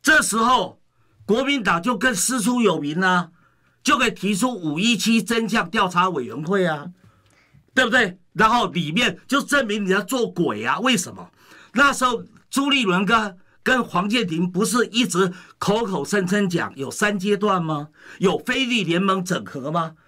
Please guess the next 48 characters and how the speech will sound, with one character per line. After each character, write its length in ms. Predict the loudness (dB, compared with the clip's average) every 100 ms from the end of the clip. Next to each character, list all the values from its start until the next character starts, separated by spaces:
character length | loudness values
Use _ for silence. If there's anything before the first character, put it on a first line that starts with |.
| -4
那 160 | -2 0
现 160 | 0
在 120 | 0
都 200 | 0 -2
整 200 | -2 -2 -2
合 120 | 0
到 160 | 2
最 220 | 2 0 0
后， 140 | -4 -8 -2
只 160 | 0
差 220 | 2 0
你 120 | 0 -2
这 160 | -4
一 60 | -4
咖 280 | 0 -2 -2
国 200 | -6 -8
民 160 | -6
党， 180 | -8 -10 _ _ _ _ _ -2
你 120 | 2
还 160 | 2 0
拒 200 | 0 0
绝 160 | 0 0
加 220 | 2 0
入， 240 | -4 -8 _ _ _ _ _ _ _ _ _ _ _ _ _
那 160 | 0 0
这 160 | 0 0
时 140 | 2
候 360 | 2 0 -4 _
你 140 | 0 2
国 180 | 2 2
民 100 | 2
党 140 | 0
讲 180 | -2 -4
得 80 | 0
过 160 | 0
去 180 | 0 0
吗？ 240 | 0 -4 -10 _ _ _ _ _ _ _ _ _ 0
那 160 | 0
朱 220 | 2 0 2
立 140 | 2
伦 300 | 2 0 -4 -14 _
就 220 | 2 2 2
可 260 | -4 -2
能 200 | 0 0
面 220 | 0 0 -2
临 140 | -6
一 180 | -6 -2
个 220 | -2